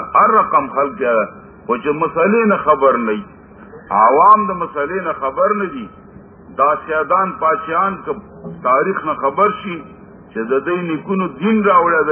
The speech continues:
لرې لرې ځایونو نه، سیادان د دې ملک خو نه دي چې د دې، دا خو د عرب دي، دا خو د رسول الله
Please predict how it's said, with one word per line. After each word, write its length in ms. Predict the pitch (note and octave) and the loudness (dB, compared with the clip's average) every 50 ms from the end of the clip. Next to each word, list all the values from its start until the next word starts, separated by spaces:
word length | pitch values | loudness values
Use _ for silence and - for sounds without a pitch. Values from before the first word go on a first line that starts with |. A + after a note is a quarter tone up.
| D3 D#3 | 2 2
لرې 200 | F3 E3+ E3 D#3+ D#3 | 2 0 0 0 0
لرې 200 | D3+ D3+ D3 C#3 A#2 C3 | 0 0 0 -2 -2 -2
ځایونو 260 | C#3 C3+ B2 A#2+ A#2+ | -2 -2 -2 -2 -2
نه، 140 | A2 G2 E2+ - - - - - - - - - | -2 -4 -4 -8 -14 -20 -20 -20 -20 -20 -14 -6
سیادان 440 | - B2+ A#2+ B2 B2 E3 F3 E3+ D#3+ | -2 0 2 2 4 4 4 4 2
د 60 | D3+ D3 C3+ | 0 -2 -2
دې 100 | D#3+ E3+ E3+ | -2 -2 0
ملک 140 | F#3 F3+ D#3+ C#3 | -2 -2 -2 -2
خو 100 | C#3+ D3+ | -2 0
نه 100 | F3 G#3 | 2 2
دي 140 | A3 A#3 A#3 F#3+ | 0 0 -2 -4
چې 80 | G3 F3+ D#3 | -4 -4 -2
د 20 | D#3+ C#3+ C3+ | -4 -4 -4
دې، 100 | C#3 C3+ C#3+ | -2 0 2
دا 40 | F3 E3+ | 2 4
خو 60 | C3 C3+ C3+ | 4 4 4
د 20 | A#2 B2 | 4 4
عرب 220 | C3+ F#3 A#3 - - G3+ | 4 2 2 0 -2 -6
دي، 140 | - C#3+ - - - - - - - - - - - - - - - | -10 -10 -10 -12 -14 -20 -20 -20 -20 -20 -20 -20 -20 -20 -20 -8 -2
دا 80 | C3 D#3 D#3+ | 0 2 2
خو 80 | D#3 E3 | 2 2
د 60 | E3+ D#3+ D#3+ | 0 0 0
رسول 200 | D3+ D3+ D#3 D#3+ | 0 -2 -4 0
الله 180 | E3+ F#3+ G3 | 2 2 2